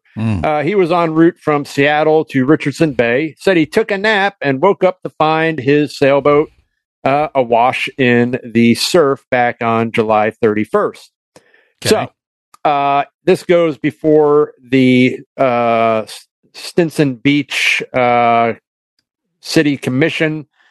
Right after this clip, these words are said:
Speaker 2: uh, and they have a hearing on, 'cause his boat's stuck.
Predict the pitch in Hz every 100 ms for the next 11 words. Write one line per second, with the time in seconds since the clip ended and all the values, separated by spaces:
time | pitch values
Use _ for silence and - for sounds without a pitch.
0 | _ _ _ 139 135 135 - 135 131 127
1 | 131 123 139 117 - 180 165 156 156 135
2 | 127 127 127 - 127 127 - 185 - -
3 | 190 -